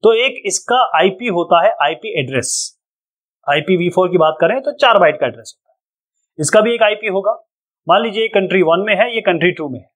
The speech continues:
यहां से यहां पर communication होना है, एक packet तैयार होगा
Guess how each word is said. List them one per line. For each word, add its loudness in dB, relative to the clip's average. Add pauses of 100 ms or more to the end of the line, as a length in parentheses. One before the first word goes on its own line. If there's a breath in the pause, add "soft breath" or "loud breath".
(1120)
यहां 4
से -2
यहां 0
पर -2
communication -8
होना 0
है, 0
एक -6
packet 0
तैयार 2
होगा -4